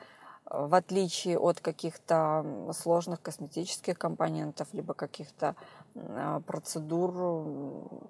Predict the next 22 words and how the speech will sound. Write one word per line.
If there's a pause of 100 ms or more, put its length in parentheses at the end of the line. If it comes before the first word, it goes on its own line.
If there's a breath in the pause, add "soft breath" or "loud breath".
(200)
таких
сложных,
трудоёмких, (640 loud breath)
оно
более
комплексное.
Это
такой
называется
холистический
подход,
когда
весь
организм,
э,
рассматривается
как
единое
целое,
как
функционирует
как